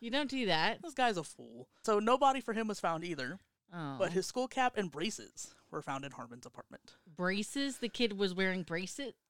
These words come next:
Speaker 2: So
Speaker 1: Like
Speaker 2: I don't know
Speaker 1: leg
Speaker 2: if,
Speaker 1: braces?
Speaker 2: I think, I'm assuming it was leg braces.
Speaker 1: That would be my
Speaker 2: I,
Speaker 1: assumption.
Speaker 2: yeah, I couldn't find anything that
Speaker 1: So
Speaker 2: said
Speaker 1: he
Speaker 2: otherwise.
Speaker 1: attacks a poor disabled kid? Is that what we're saying?
Speaker 2: Yes.
Speaker 1: What a fucking douche.
Speaker 2: Yeah. Just,
Speaker 1: Okay.
Speaker 2: just, just a wee bit of a
Speaker 1: I mean,
Speaker 2: douche.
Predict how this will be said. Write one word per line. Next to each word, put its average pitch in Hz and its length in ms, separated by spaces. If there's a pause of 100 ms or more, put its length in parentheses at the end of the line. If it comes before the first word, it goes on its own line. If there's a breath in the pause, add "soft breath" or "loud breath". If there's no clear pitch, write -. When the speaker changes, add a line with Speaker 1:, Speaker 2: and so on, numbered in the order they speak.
(180)
Speaker 2:
So 277 140
Speaker 1:
Like - 100
Speaker 2:
I 285 40
don't 339 100
know 330 60
Speaker 1:
leg 226 100
Speaker 2:
if, 190 40
Speaker 1:
braces? 269 340
Speaker 2:
I 262 100
think, 349 240
I'm 262 140
assuming 330 320
it 339 80
was 330 140
leg 320 180
braces. 320 380
Speaker 1:
That 220 160
would 220 100
be 220 140
my 196 100
Speaker 2:
I, 185 40
Speaker 1:
assumption. 170 520
Speaker 2:
yeah, 247 300
I 233 80
couldn't 254 200
find 240 220
anything 233 300
that 214 100
Speaker 1:
So 330 60
Speaker 2:
said 294 100
Speaker 1:
he 285 220
Speaker 2:
otherwise. 240 160
Speaker 1:
attacks 269 320
a 262 60
poor 247 260
disabled 226 520
kid? 254 200
Is 220 100
that 220 200
what 220 120
we're 214 120
saying? 220 440
Speaker 2:
Yes. 143 440
Speaker 1:
What 339 120
a 311 40
fucking 247 300
douche. 185 360
Speaker 2:
Yeah. 392 300 (260)
Just, 262 120
Speaker 1:
Okay. 254 160
Speaker 2:
just, 415 160 (100)
just 392 140
a 214 80
wee 170 340
bit 151 180
of - 80
a - 20
Speaker 1:
I 294 60
mean, 349 240
Speaker 2:
douche. - 240